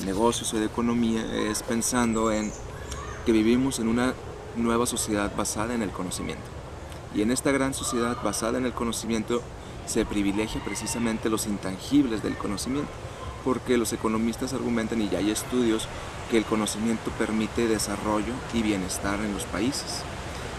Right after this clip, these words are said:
a través de patente, a través de propuestas, marcas y una serie de cosas. Entonces, bien, si el conocimiento permite a los países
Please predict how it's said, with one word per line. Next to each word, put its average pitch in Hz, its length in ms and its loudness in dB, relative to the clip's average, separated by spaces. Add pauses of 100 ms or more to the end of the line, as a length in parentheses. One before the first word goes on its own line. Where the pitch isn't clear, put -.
a 107 100 8
través 113 440 6
de 113 100 4
patente, 127 800 4
a 120 60 4
través 101 460 0
de 104 80 2
propuestas, 113 720 2
marcas 104 400 2
y 98 40 0
una 101 120 0
serie 95 220 -2
de 104 160 0
cosas. - 500 -2 (480)
Entonces, 127 520 4
bien, 113 260 4
si - 180 2
el 110 120 6
conocimiento 107 840 0 (100)
permite 104 480 0
a 90 40 0
los 95 160 -4
países 104 580 0